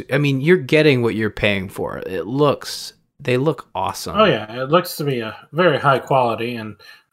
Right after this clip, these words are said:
Speaker 2: that's probably why it's so expensive, but it's
Speaker 1: Yeah.
Speaker 2: just not something I see worth paying for, for me.
Speaker 1: Yeah, I can't
Speaker 2: So
Speaker 1: justify it, but, uh, it looks super rad. And, and like you, I have the, uh, Arkham City Batman,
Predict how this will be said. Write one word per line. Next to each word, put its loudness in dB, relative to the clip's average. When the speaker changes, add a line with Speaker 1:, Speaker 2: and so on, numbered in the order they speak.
Speaker 2:
that's -18
probably 0
why 4
it's -6
so 2
expensive, 0
but -6
it's -10
Speaker 1:
Yeah. 0
Speaker 2:
just -12
not -6
something -6
I -6
see -6
worth -2
paying 0
for, -6
for -8
me. -14
Speaker 1:
Yeah, -4
I -4
can't 0
Speaker 2:
So 2
Speaker 1:
justify 2
it, -4
but, 2
uh, -4
it -4
looks -6
super -4
rad. 2
And, -2
and -4
like 2
you, 4
I 2
have 0
the, -2
uh, -6
Arkham -4
City -2
Batman, -4